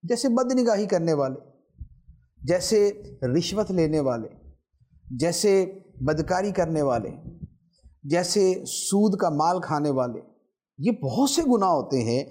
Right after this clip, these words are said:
کہ جن کے بارے میں آدمی کو یہ پتہ ہوتا ہے یہ گناہ ہے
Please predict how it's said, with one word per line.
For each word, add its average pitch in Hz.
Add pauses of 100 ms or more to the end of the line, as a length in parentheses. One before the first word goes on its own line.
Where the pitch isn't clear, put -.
(320)
کہ 180
جن 180
کے 233
بارے 156
میں 180
آدمی 147
کو 196
یہ 208
پتہ -
ہوتا 190
ہے 277
یہ 302
گناہ 202
ہے 92